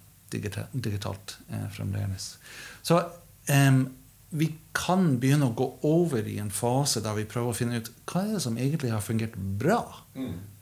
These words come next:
Speaker 1: i vår. Hva er det som kunne redusere det presset som, som mange kjenner på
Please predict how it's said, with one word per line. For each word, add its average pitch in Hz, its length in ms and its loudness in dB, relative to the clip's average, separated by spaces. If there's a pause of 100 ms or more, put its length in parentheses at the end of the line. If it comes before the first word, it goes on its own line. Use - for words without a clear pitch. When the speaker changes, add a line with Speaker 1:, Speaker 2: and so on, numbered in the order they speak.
(140)
Speaker 1:
i 120 100 2
vår. 110 360 -2 (640)
Hva 180 200 0
er 160 80 2
det 160 100 2
som 127 180 0
kunne 131 600 2 (280)
redusere 123 800 0 (420)
det 120 300 2
presset 135 480 0
som, 110 500 -2
som 110 760 0
mange 117 280 0
kjenner 156 260 0
på 113 380 -4